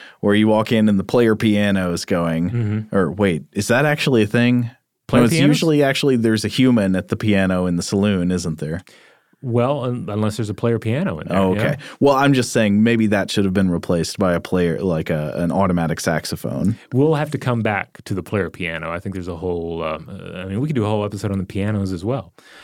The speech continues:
Speaker 1: Imagine automatic saxophone playing in the background in the confrontation scene at the end of Unforgiven.
Speaker 2: <laughs> Now, of course, today we also have digital saxophones,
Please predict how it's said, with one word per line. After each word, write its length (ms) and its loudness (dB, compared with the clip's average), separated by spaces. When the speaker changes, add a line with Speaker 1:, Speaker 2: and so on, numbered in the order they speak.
Speaker 1:
Imagine 400 4
automatic 540 0
saxophone 640 0
playing 320 2
in 80 4
the 60 0
background 680 2
in 100 2
the 60 2
confrontation 840 0
scene 280 0
at 100 -4
the 140 0
end 100 4
of 140 -4
Unforgiven. 880 -2
Speaker 2:
<laughs> 40 -4
Now, 160 2
of 100 -2
course, 260 0
today 560 0
we 180 0
also 300 0
have 280 -2
digital 400 0
saxophones, 1000 -6